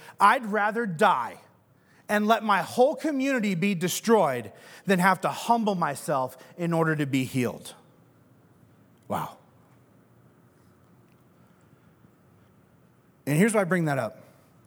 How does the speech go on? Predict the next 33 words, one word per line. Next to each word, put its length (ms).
Maybe 220
you've 100
never 140
thought 180
about 160
this 140
before. 380
I 100
wonder 340
who 340
else 360
around 420
you 120
is 100
suffering 480
because 320
of 100
your 140
pride. 300
Because 300
you 80
don't 160
wanna 160
humble 380
yourself 720
and 220
do 160
what 100
it 140
takes 360
to 80
get 340
better. 520